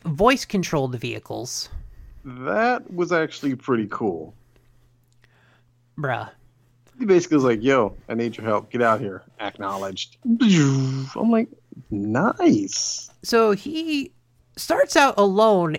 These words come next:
Speaker 1: in, uh, Armed Force. And, bro, Armed Force is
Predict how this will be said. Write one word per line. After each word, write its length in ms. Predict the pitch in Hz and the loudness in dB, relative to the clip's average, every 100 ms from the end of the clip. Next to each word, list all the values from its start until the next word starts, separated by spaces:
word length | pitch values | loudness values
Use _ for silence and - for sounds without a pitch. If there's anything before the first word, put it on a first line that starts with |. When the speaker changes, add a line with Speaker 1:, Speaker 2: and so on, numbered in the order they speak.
| - | -4
Speaker 1:
in, 320 | 160 170 160 | -2 0 0
uh, 360 | 151 139 131 127 _ - | 0 0 -4 -6 _ 4
Armed 280 | 165 165 - | 6 6 0
Force. 600 | - 139 - - - - _ _ _ _ _ _ _ _ | -2 -6 -6 -12 -12 -16 _ _ _ _ _ _ _ _
And, 180 | 170 175 | -4 -4
bro, 460 | 139 143 160 117 - - - _ - _ - | -8 0 0 0 -10 -20 -20 _ -20 _ -6
Armed 280 | 190 403 | -4 -2
Force 640 | - - 190 196 127 - - | -2 0 2 2 2 -4 -8
is 540 | 143 127 113 - - | -6 -6 -8 -14 -18